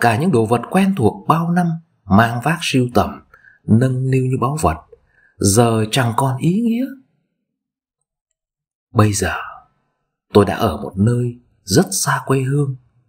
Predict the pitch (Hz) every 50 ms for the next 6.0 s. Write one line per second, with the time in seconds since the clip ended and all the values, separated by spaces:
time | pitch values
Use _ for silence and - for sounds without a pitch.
0 | _ _ _ _ _ _ _ _ _ _ - - - 147 143 117 127 131 131 120
1 | 127 123 123 123 127 127 - _ _ _ _ - 185 190 - 208 202 196 196 196
2 | 196 226 277 269 135 139 127 127 127 127 123 120 127 131 - 131 131 135 127 110
3 | - 127 127 131 127 120 120 123 127 135 143 151 185 - - - _ _ _ _
4 | _ _ _ _ 87 90 92 98 101 101 90 95 92 87 82 80 80 82 123 135
5 | 147 208 233 233 - 170 170 175 180 175 156 127 110 - 123 113 110 98 117 117